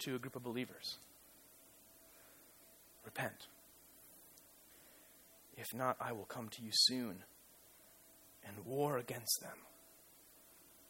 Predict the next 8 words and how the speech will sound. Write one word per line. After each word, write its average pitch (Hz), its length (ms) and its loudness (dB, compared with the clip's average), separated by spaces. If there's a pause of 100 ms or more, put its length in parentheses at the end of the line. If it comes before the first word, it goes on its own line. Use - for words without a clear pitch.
with 113 120 -10
the - 60 -6
sword 110 300 0
of - 80 -10
my - 100 -8
mouth." - 460 -10 (2750)
Six - 340 0
fifteen. 120 420 -6